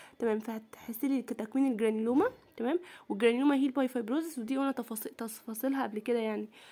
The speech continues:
آه، الجرانيلوما فورميشن في الفيديو الاساسي. وفي الحاله دي بنسميها ايه؟ بري فينيولار فايبروزس.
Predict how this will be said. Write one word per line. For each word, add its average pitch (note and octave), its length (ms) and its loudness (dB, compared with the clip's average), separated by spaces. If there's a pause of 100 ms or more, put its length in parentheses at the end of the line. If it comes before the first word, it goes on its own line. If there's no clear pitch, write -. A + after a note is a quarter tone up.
(580)
آه، G#3 260 0
الجرانيلوما A#3 420 2
فورميشن B3+ 380 -2
في - 100 -8
الفيديو A3 300 -2
الاساسي. G3+ 400 -6 (220)
وفي G#3+ 200 -6
الحاله B3+ 240 0
دي B3 100 2
بنسميها C4+ 380 4
ايه؟ B3 100 0
بري C4 280 2
فينيولار C#4 420 2
فايبروزس. G#3 560 0